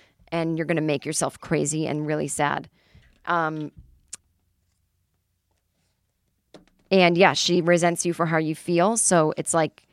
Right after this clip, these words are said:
if this were someone you just met, you would probably not have them in your life.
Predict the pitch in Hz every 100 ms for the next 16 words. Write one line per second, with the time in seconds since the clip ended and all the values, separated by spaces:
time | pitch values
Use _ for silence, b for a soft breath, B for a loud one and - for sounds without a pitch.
0 | _ _ _ _ - 185 - 185 - 175
1 | 170 180 180 180 165 160 160 160 156 214
2 | - - - _ _ - 175 170 - -
3 | 185 208 202 190 170 - _ _ _ -
4 | 175 165 165 165 165 220 302 -